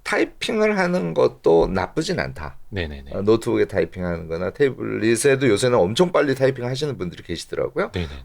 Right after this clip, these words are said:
Speaker 1: 그다음에 뭐 또는 피씨를 이용하시는 거 다
Speaker 2: 네.
Speaker 1: 오케이예요. 그런데 저는 감각적으로는 이렇습니다. 이렇게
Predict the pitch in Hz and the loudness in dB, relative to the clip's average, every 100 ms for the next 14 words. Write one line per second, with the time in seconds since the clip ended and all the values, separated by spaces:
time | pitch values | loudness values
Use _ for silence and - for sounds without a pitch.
0 | - 104 110 104 101 98 98 98 98 92 | -8 0 2 4 2 2 2 4 4 4
1 | 92 90 87 104 98 90 82 78 78 78 | 2 0 -2 2 4 6 4 2 0 -2
2 | - 147 147 117 104 92 - 240 - 85 | 0 2 4 2 0 -4 -2 -2 -2 -4
3 | 82 80 73 - 69 - - 85 73 - | -4 -6 -10 -14 -16 -6 -2 -2 -2 -2
4 | 78 64 110 131 - - - 143 131 120 | -2 -4 -12 -18 -20 -16 -2 2 2 0
5 | 170 95 - - - - - - 139 160 | 0 0 -4 -16 -12 -10 -10 -2 0 0
6 | - 143 196 202 185 147 135 135 135 104 | 0 2 0 2 4 6 6 6 4 4
7 | 107 113 101 - 73 69 69 76 67 98 | 4 6 4 2 -6 -8 -4 -6 -4 -6
8 | - 80 | -2 -2